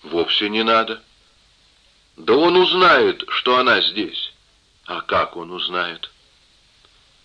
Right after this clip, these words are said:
Я опять стал в тупик. «Послушайте, Максим Максимович», — сказал Печорин, приподнявшись, — «ведь вы добрый человек. А если отдадим дочь этому дикарю, он её зарежет или продаст.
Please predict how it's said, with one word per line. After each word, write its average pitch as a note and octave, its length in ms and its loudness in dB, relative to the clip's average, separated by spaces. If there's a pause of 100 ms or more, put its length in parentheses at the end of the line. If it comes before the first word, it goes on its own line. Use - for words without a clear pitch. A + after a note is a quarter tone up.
(200)
Я F#2+ 180 -8
опять C3 300 0
стал F#2 260 0
в - 80 -14
тупик. - 460 -16 (1160)
«Послушайте, F3+ 680 2
Максим E3+ 360 2
Максимович», — D2+ 600 -8 (440)
сказал G#2 400 2
Печорин, F2+ 500 -2
приподнявшись, — F2+ 840 -4 (580)
«ведь C3+ 140 -10
вы G#3+ 220 0
добрый F#3 400 2
человек. B2+ 760 -6 (600)
А G#2+ 120 0
если E3+ 320 2
отдадим F3 560 2
дочь D3+ 280 4
этому B2+ 300 -4
дикарю, D3 540 0 (520)
он F#2 180 -2
её G2 200 2
зарежет C#3+ 540 4
или D#2+ 140 -2
продаст. F#2 680 0